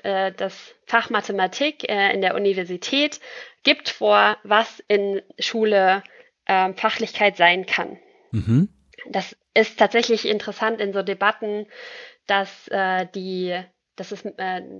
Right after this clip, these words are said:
Speaker 1: die sind gerade sehr aktuell in der Fachdidaktik, dass es authentisch sein soll, was im Unterricht passiert.
Speaker 2: Mhm.
Speaker 1: Und authentisch ist damit gemeint, dass es letztlich nah an der, an der Universitätsdisziplin sein soll.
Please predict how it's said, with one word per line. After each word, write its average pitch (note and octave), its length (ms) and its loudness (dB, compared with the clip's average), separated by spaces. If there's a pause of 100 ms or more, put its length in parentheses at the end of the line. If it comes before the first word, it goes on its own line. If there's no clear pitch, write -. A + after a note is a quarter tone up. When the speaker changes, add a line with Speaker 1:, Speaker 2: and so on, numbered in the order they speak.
Speaker 1:
die F#3+ 80 -10
sind F3 160 -8
gerade F#3+ 300 2
sehr F3+ 140 2
aktuell - 320 2
in C#4 80 4
der A3+ 100 4
Fachdidaktik, G3+ 800 -6
dass F#3+ 180 -6
es - 180 -12
authentisch G3 720 0
sein F3+ 320 -4
soll, E3+ 240 -2
was F3+ 180 -6
im F#3 80 -10
Unterricht F3+ 400 -10
passiert. - 560 -18 (340)
Speaker 2:
Mhm. A#2+ 200 -16 (100)
Speaker 1:
Und F#3+ 180 -6
authentisch C#4+ 680 4
ist - 160 -2
damit A#3 300 2
gemeint, G#3+ 360 2
dass G#3+ 120 -12
es G#3 140 -10
letztlich G3+ 380 -4 (100)
nah C#4 520 4
an G3+ 240 -6
der, F#3+ 340 0
an G3 100 0
der G3+ 160 4
Universitätsdisziplin F#3+ 1400 -2 (760)
sein F3 440 4
soll. E3 360 -2